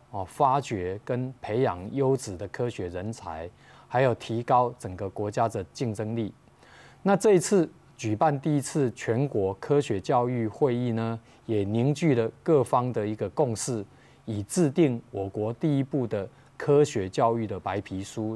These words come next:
的这个构想。那当然，哦，也源自于民间的一个科学教育基金会。那有关这整个科学教育的具体的目标，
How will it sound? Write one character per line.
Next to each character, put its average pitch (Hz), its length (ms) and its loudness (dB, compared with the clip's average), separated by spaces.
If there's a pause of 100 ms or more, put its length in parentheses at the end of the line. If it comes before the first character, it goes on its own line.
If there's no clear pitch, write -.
的 101 140 -6
这 117 220 -4
个 98 100 -8
构 110 220 0
想。 80 260 -10 (540)
那 185 120 2
当 165 200 4
然， 120 280 0 (120)
哦， 90 340 -6
也 101 220 -6
源 123 520 0
自 151 240 -2
于 107 160 0
民 113 320 0
间 135 220 2
的 120 120 2
一 113 100 -2
个 107 180 -4 (320)
科 147 180 4
学 113 240 2
教 131 280 4
育 123 120 -2
基 127 160 -6
金 123 280 -2
会。 123 260 2 (540)
那 190 120 4
有 120 220 6
关 156 380 2 (100)
这 160 160 4
整 98 300 -2
个 127 240 0 (680)
科 151 160 2
学 131 180 2
教 143 220 4
育 139 60 2
的 117 140 0
具 135 260 -2
体 107 140 -6
的 107 100 -8
目 135 200 0
标， 123 300 2